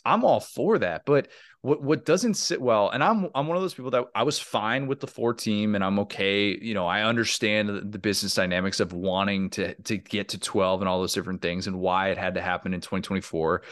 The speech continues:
But the idea that doesn't sit well with me, and I'm interested in your,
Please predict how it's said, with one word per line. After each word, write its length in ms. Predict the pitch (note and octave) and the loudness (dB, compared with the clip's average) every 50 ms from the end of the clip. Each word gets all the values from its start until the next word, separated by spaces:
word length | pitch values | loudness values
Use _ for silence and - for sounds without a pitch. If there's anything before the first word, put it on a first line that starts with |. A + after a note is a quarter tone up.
| - - - - - - | -16 -16 -18 -6 -2 0
But 100 | C#3 - | 2 4
the 120 | C#3+ C#3+ | 4 4
idea 260 | C#3 C#3 D#3 G#3 C4 | 4 4 4 2 4
that 160 | C#4 A#3+ - | 4 4 4
doesn't 200 | D#3+ D3 C3+ C#3 | 4 2 2 2
sit 200 | A#2 - A#2 F2 | 2 2 0 0
well 180 | F#2 F#2 E2+ E2 | 2 2 0 0
with 140 | D#2 - - | -2 -6 -10
me, 180 | - - - A#2+ B2+ - - | -12 -14 -14 -16 -14 -8 -4
and 100 | G2+ G#2+ | 0 2
I'm 120 | A2 B2 | 2 2
interested 240 | A#2+ - - - A#2 | 2 2 2 2 4
in 100 | G#2 F#2+ | 4 4
your, 240 | F#2+ G2 F#2+ F#2+ | 4 4 4 4